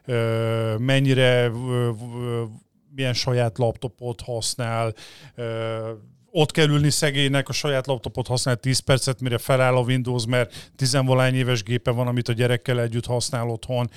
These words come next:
Szóval ezek mind olyan dolgok, amiben az ember egy következtetést le tud vonni, hogy ez az ember tényleg, milyen fényképezőgéppel fotóz, ugye ez nekem egy nagy hype-om, hogy,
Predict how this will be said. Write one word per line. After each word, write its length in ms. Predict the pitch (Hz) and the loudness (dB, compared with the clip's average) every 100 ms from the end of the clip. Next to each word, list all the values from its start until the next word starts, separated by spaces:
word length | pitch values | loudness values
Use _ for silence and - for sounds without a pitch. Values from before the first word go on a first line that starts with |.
| - - 135 | -14 -12 -6
Szóval 500 | - 151 147 151 - | -2 2 4 2 -2
ezek 320 | 151 147 165 | -6 -4 -4
mind 220 | 202 226 170 | -4 -4 -2
olyan 240 | 156 147 | -2 -2
dolgok, 400 | 147 156 139 127 | -2 -2 -4 -6
amiben 300 | 151 139 143 | -6 -4 -4
az 120 | 135 | -2
ember 380 | 147 147 151 147 | -2 -2 0 0
egy 200 | 160 135 | -4 -4
következtetést 760 | 180 180 - 151 - - 151 - | -2 -2 0 -4 -4 -6 -6 -2
le 100 | 208 | -2
tud 220 | 180 127 | -2 -2
vonni, 280 | 131 139 139 | 0 2 2
hogy 260 | 135 143 - - - | 4 2 0 -18 -10
ez 80 | 131 | -6
az 100 | 135 | -4
ember 260 | 165 143 127 | -4 -4 -6
tényleg, 460 | - 135 139 156 160 | -6 -2 0 0 0
milyen 200 | 170 143 | 0 0
fényképezőgéppel 960 | 143 135 139 - 117 127 120 120 131 | 0 0 0 2 2 2 -2 -2 -2
fotóz, 440 | 113 131 117 120 110 | -4 -4 -8 -8 -10
ugye 200 | 120 117 | -8 -8
ez 100 | 117 | -4
nekem 300 | 123 - 120 | -4 -4 -4
egy 120 | 110 | -2
nagy 240 | 117 120 - | 0 0 0
hype-om, 480 | 123 120 135 120 | 0 0 -2 -2
hogy, 200 | 120 113 | -2 -4